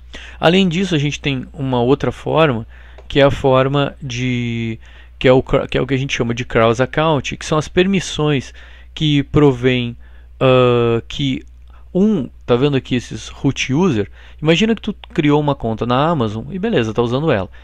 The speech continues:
Aí uma conta, eu digo um root user, né? E aí tu, depois tu cria um outro root user,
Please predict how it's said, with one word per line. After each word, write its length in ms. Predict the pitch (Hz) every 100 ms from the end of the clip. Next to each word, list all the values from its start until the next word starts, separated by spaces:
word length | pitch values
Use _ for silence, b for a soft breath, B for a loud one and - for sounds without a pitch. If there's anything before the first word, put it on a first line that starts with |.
| B B -
Aí 340 | 208 208 208 -
uma 320 | 135 127 113
conta, 360 | - 117 120
eu 60 | 120
digo 220 | 117 139
um 80 | 185
root 400 | 127 139 - 180
user, 320 | 117 98 117
né? 140 | 113 113 - b b b b
E 100 | 196
aí 120 | 233
tu, 160 | 240 -
depois 340 | 220 - 226
tu 100 | -
cria 200 | 202 202
um 120 | 196 175
outro 280 | 226 -
root 320 | 147 143 - 131
user, 420 | 143 180 120